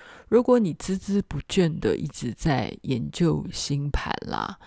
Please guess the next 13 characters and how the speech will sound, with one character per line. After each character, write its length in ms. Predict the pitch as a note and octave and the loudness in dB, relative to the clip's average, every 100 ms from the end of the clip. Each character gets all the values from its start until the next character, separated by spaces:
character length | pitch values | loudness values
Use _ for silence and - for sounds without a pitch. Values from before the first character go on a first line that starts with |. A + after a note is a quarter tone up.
| - - - - - | -20 -20 -20 -20 -12
每 220 | - E3 D3+ | 0 2 4
天 340 | - F#3 F#3+ | 4 4 2
钻 280 | F#3+ F#3 F#3 | 2 2 4
研 280 | E3+ D3+ D#3+ | 2 0 0
一 60 | |
点 400 | E3+ C#3+ D3+ B2+ | -2 0 -2 -2
点 260 | C#3+ C#3 - - | 0 0 0 -2
关 240 | D#3 D#3 | 2 2
于 300 | D3+ E2 D#2 | 2 0 -2
行 340 | - - C#3 C#3+ | -4 -4 -4 -2
星 240 | F3 E3+ | -2 -2
不 140 | F3 | -2
同 180 | F3+ D#3 | -2 -2